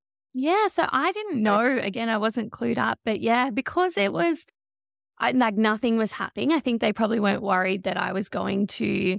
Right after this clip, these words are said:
Speaker 1: break my waters and have a baby anytime soon. Yeah, like, we went and had lunch at a cafe. I remember, like, sitting awkwardly on my chair,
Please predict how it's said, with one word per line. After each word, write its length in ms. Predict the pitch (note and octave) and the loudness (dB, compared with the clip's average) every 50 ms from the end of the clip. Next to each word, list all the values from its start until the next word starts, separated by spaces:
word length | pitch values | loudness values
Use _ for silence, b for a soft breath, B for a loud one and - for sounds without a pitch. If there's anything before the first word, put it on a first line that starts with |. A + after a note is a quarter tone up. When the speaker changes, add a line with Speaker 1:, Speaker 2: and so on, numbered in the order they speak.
| - G3 | -4 -2
Speaker 1:
break 180 | - G3+ G3 - | 0 0 0 2
my 100 | A#3+ G#3+ | 2 2
waters 480 | A3+ C#4 D#4+ E4 D#4+ E4 D4+ D4 D4+ C4+ | 4 4 4 4 4 4 4 4 4 4
and 120 | C#4 C4+ | 4 4
have 140 | A3+ B3+ B3 | 4 2 2
a 60 | A#3 | 2
baby 320 | F#3+ B3+ C4+ D4+ C#4 C#4+ C#4 | 2 4 4 4 4 4 4
anytime 380 | C4 B3+ A#3+ - B3+ B3+ A#3 | 2 0 0 -2 -2 -2 -2
soon. 280 | A3 - A#3+ A3 G#3+ A3 | -4 -4 -2 -2 0 0
Yeah, 120 | D4 D4+ | 2 2
like, 160 | D4 C#4 C4+ C4 | 2 0 0 0
we 160 | D4 E4 G4 | 0 0 2
went 220 | A4+ G#4+ F4 E4 _ | 2 0 -2 -4 _
and 120 | - C4+ B3+ | -4 -4 -2
had 280 | A3 A#3+ C4 A#3 F#3+ - | 0 -2 -2 -2 -2 0
lunch 260 | G#3+ A#3 A#3 A#3 - | 2 2 2 2 0
at 60 | C#4 B3 | 0 -2
a 40 | |
cafe. 560 | - - - D4+ - - F4+ F4 F4+ F4+ F4+ F4 | -2 -2 -4 -4 -2 0 0 0 0 2 0 2
I 40 | D#4 | 2
remember, 320 | C#4 C4+ C4+ C#4+ C#4+ D#4 | 2 2 2 2 2 0
like, 180 | D4 C#4 A3 - | 0 -2 -4 -6
sitting 340 | - - C#4+ A#3+ B3+ A#3+ - | -6 -4 0 0 0 2 2
awkwardly 400 | - A3 A#3+ - C4+ G#3+ A#3 A3+ | 2 0 2 0 0 0 2 2
on 60 | A3 | 2
my 120 | G#3+ G3+ G3+ | 2 0 0
chair, 440 | - - - G#3 G3+ G3+ G#3 G#3 | 0 0 2 4 4 4 4 2